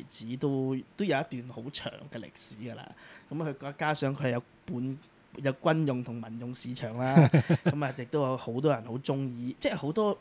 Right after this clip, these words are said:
Speaker 1: 就算即係見到呢隻箱都真係，哇，都覺得好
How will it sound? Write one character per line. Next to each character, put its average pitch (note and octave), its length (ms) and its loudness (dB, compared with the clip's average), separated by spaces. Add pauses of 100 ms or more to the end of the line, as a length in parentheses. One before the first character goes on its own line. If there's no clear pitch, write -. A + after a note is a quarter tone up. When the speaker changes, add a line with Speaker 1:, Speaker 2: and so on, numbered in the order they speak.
Speaker 1:
就 A#2+ 120 -4
算 B2 300 -6 (460)
即 G3+ 120 -2
係 C3 200 2 (100)
見 C3+ 120 -4
到 D3 80 0
呢 E3+ 80 4
隻 D3+ 100 0
箱 D3 340 4
都 D#3 100 4
真 D3 180 0
係， A#2 320 -6
哇， A2+ 360 -6
都 C#3+ 100 -4
覺 C3 120 -4
得 C#3 120 -2
好 A#2+ 80 -8